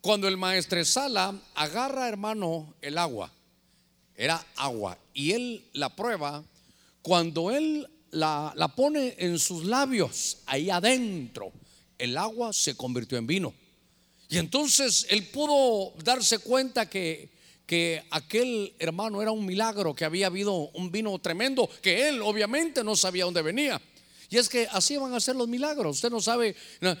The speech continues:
tal vez ni sintió nada, pero el milagro está hecho. Mire que, mire qué cosa. Tal vez usted ni ha visto que sus hijos van a regresar a casa, y cuando usted llegue ahí van a estar esperándolo. Es, es el milagro como Dios empieza, hermano, a hacerlo. A ver, démosle palmas fuertes a nuestro Señor.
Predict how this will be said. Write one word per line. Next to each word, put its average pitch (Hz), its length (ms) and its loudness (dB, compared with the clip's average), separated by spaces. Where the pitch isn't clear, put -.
tal 214 160 2
vez 277 120 2
ni 285 140 6
sintió 247 480 4
nada, 269 460 0
pero 190 100 0
el 175 80 -2
milagro 202 400 0
está 220 260 2
hecho. 151 380 -4
Mire 220 180 6
que, 226 100 -4
mire 254 220 6
qué 240 120 2
cosa. 180 420 6
Tal - 140 8
vez 247 180 6
usted 269 240 4
ni 269 120 4
ha 262 60 6
visto 269 300 4
que 220 140 2
sus 196 240 4
hijos 240 200 4
van 240 160 2
a 254 40 0
regresar 214 300 4
a 220 100 0
casa, 247 260 4
y - 20 2
cuando 185 200 -2
usted 220 180 0
llegue 226 280 4
ahí 214 100 2
van 220 180 0
a 208 40 0
estar 226 200 2
esperándolo. 202 840 4
Es, 190 280 6
es - 280 8
el 208 140 6
milagro 190 680 8
como 226 320 8
Dios 240 500 8
empieza, 208 840 6
hermano, 202 300 4
a - 20 6
hacerlo. 190 260 4
A - 40 2
ver, 233 80 4
démosle 240 260 6
palmas 220 320 4
fuertes 208 320 4
a 185 40 6
nuestro 180 300 4
Señor. 147 380 2